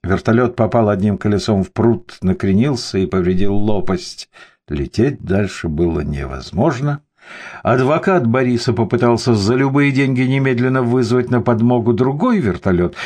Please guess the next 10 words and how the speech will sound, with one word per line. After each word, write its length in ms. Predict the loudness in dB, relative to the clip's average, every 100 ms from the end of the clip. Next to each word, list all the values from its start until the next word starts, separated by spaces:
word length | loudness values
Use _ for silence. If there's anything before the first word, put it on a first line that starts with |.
| -6
но 140 | 0 2
оказалось, 480 | 2 0 0 -2 -4
что 240 | -2 -2
это 160 | 0 0
реально 600 | 0 0 -2 -2 -4 -6 -10
осуществить 880 | -6 -6 -4 -6 -6 -2 -2 -2 _ -20 _ -4
только 300 | -2 0 0
на 100 | -2
следующее 760 | -4 -2 -2 0 0 -2 -2 -2
утро – 460 | -2 -2 -2 -4